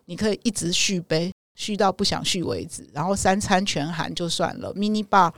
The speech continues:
全部免费，然后下午的时间它还会有那个 snack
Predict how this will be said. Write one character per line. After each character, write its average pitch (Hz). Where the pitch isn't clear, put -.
全 -
部 190
免 180
费， -
然 -
后 202
下 202
午 156
的 -
时 160
间 180
它 190
还 160
会 180
有 170
那 165
个 160
snack 170